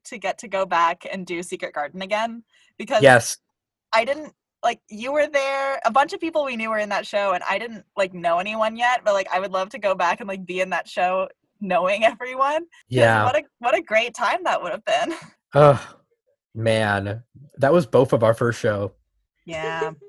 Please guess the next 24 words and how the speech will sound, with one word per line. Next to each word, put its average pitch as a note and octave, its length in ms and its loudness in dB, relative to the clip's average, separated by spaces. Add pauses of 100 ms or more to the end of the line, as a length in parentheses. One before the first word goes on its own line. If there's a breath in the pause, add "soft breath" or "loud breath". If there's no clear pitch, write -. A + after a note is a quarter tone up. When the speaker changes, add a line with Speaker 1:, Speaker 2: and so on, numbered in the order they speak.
(560)
Speaker 1:
Yeah. E3+ 420 -10 (220)
Speaker 2:
Wow. F#2+ 240 -10
Speaker 1:
You F#3+ 100 -4
were F#3+ 400 -12 (420 soft breath)
playing, F#3+ 560 -2
uh, F#3 280 2 (180)
<laughs> - 160 -20
what C#4+ 260 -2
was E4+ 160 -4
it, F4 100 -14
Speaker 2:
A - 60 -2
Speaker 1:
your D#4+ 100 -4
character's D#4+ 400 -8
name D4+ 120 -10
again? E4+ 120 -14 (220)
Speaker 2:
very D3+ 480 10
racially C3 580 4
insensitive A2+ 760 2
character. A#2 720 2
I A2 140 4
was B2 180 4
playing A#2+ 400 2
the G#2+ 80 -2
fakir, A#2+ 840 2